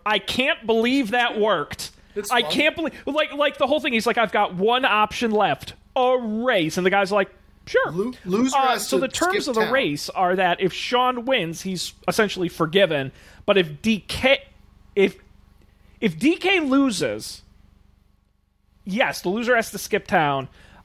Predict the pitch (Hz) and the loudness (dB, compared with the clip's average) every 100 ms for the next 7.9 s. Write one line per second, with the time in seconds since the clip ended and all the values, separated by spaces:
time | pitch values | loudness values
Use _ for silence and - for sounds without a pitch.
0 | _ 202 185 175 165 - 196 202 202 180 | _ -2 0 0 -2 -2 0 0 0 -2
1 | 175 208 208 - - - - 170 151 - | -2 -2 -2 -4 -12 -8 0 0 -2 -8
2 | - - - 180 113 67 - - - - | -8 -4 0 0 -2 -12 -20 -20 -8 -2
3 | 285 277 - 247 156 120 - - _ _ | -2 -2 -2 0 0 -2 -6 -16 _ _
4 | - 320 269 254 240 214 190 175 170 113 | -4 -2 0 0 0 2 2 0 -4 -6
5 | 92 - - - - - _ _ _ 220 | -8 -14 -16 -20 -20 -20 _ _ _ -2
6 | 220 202 175 233 220 220 185 175 160 139 | -2 -2 0 0 0 -2 -4 -4 -2 -2
7 | 123 170 349 - 220 170 180 147 | -4 -2 -2 0 0 2 0 0